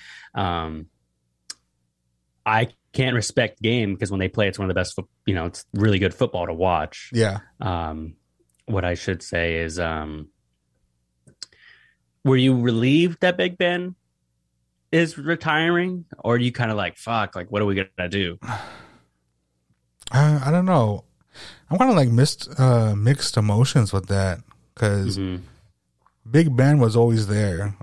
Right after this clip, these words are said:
Speaker 1: Like, every, every game when I see, would see him, and he would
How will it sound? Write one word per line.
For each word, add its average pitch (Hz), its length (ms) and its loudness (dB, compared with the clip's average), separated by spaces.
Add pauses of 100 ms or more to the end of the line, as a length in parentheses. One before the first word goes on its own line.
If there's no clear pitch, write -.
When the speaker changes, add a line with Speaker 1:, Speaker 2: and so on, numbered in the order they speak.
(100)
Speaker 1:
Like, 101 240 -6
every, 101 480 -2 (160)
every 110 180 2
game 104 220 0
when 98 120 0
I 95 140 -2
see, 107 240 -2
would 101 220 -4
see 113 240 2
him, 98 280 2
and 95 120 -8
he 104 100 0
would 101 240 0